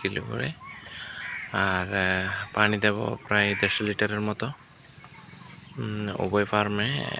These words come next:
একইভাবে দেব। তো এখানে আজকে পানির সাথে পিওর বিটেন দেব এক গ্রাম এক লিটার করে, হিপাটক্স ফর্টি দেব, হালকা সর্দি আছে।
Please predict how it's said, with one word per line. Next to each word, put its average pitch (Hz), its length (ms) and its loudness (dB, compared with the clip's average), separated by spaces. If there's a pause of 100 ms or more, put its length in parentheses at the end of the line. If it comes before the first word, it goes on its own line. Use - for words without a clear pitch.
একইভাবে 95 500 0
দেব। 98 300 -2 (640)
তো 110 60 -4
এখানে 101 680 4 (1400)
আজকে 98 520 4
পানির 107 220 6
সাথে 117 680 4 (200)
পিওর 107 220 4
বিটেন 107 380 2
দেব 113 300 4 (1120)
এক 101 120 2
গ্রাম 104 240 4
এক 104 160 2
লিটার 104 260 2
করে, 120 240 2
হিপাটক্স 107 580 2
ফর্টি 101 300 2
দেব, 104 200 0
হালকা 107 460 0
সর্দি 98 300 2
আছে। 127 220 -2